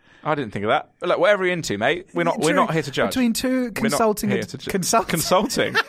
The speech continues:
Speaker 2: <laughs> Consenting.
Speaker 1: Interesting. Um,
Speaker 2: I
Speaker 1: I
Speaker 2: consult on sh-, hand shitting. What
Speaker 1: it,
Speaker 2: can I
Speaker 1: it
Speaker 2: say?
Speaker 1: reminds me a lot of the time. Uh, don't, have I ever told this story about when I didn't have any loo roll?
Speaker 2: No, so
Speaker 1: Well,
Speaker 2: you
Speaker 1: that's, that's what it
Speaker 2: shat on
Speaker 1: reminds me
Speaker 2: your
Speaker 1: of.
Speaker 2: hand.
Speaker 1: I didn't shit on my hand,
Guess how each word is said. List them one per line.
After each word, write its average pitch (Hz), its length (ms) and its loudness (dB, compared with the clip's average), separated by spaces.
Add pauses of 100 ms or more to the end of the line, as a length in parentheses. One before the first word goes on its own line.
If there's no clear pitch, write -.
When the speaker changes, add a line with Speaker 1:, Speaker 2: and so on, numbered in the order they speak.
(160)
Speaker 2:
<laughs> - 300 -6
Consenting. 170 680 -4
Speaker 1:
Interesting. 240 380 -8 (340)
Um, 165 420 4
Speaker 2:
I 370 100 -2 (840)
Speaker 1:
I 240 100 4
Speaker 2:
consult 202 500 2
on 170 100 2
sh-, - 180 -6
hand 175 280 0
shitting. 147 360 -8
What 175 120 -2
Speaker 1:
it, 151 60 2
Speaker 2:
can 190 80 0
I 190 40 0
Speaker 1:
it 175 40 -2
Speaker 2:
say? 170 120 6
Speaker 1:
reminds 190 320 4
me 180 80 2
a 170 40 4
lot 165 140 4
of 123 60 -2
the 120 60 -2
time. 98 460 0
Uh, 139 220 0
don't, 160 40 -8
have 196 140 0
I 175 80 2
ever 190 100 0
told 208 220 -2
this 202 100 -2
story 214 220 0
about 196 160 2
when 185 100 0
I 180 40 -2
didn't 180 140 -8
have 165 80 -4
any 180 120 -2
loo 185 120 0
roll? 190 260 -2 (260)
Speaker 2:
No, 175 420 -2
so - 100 -2
Speaker 1:
Well, 123 100 4
Speaker 2:
you 170 60 0
Speaker 1:
that's, 165 40 -10
that's 196 160 0
what 208 100 4
it 151 40 0
Speaker 2:
shat - 20 2
on 151 60 2
Speaker 1:
reminds 160 240 2
me - 60 -2
Speaker 2:
your 180 100 -2
Speaker 1:
of. - 60 -6
Speaker 2:
hand. 165 140 -4
Speaker 1:
I 165 60 2
didn't 226 180 -4
shit - 300 -2
on 139 100 -2
my 113 140 0
hand, 110 460 -4